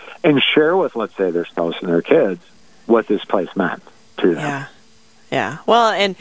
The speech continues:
Speaker 2: and it, it, it's just helping to form wonderful men,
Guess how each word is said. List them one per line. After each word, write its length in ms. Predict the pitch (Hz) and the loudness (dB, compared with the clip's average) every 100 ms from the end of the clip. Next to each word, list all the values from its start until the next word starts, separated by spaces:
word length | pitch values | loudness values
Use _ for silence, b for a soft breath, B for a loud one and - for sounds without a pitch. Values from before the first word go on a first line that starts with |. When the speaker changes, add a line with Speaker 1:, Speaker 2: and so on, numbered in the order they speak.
| B B B | B B B
Speaker 2:
and 140 | - 196 | 0 2
it, 180 | 180 165 | 0 0
it, 220 | 190 170 | 0 0
it's 340 | 170 185 165 - | 2 2 0 -2
just 360 | 202 185 - | -2 -2 -6
helping 440 | - 196 170 185 175 | -2 2 2 0 -4
to 160 | - | -6
form 640 | 151 - 160 156 147 147 143 | -8 -4 0 0 0 -4 -2
wonderful 600 | 147 160 156 151 160 139 | 0 2 0 0 0 0
men, 400 | 131 131 113 | -2 -6 -8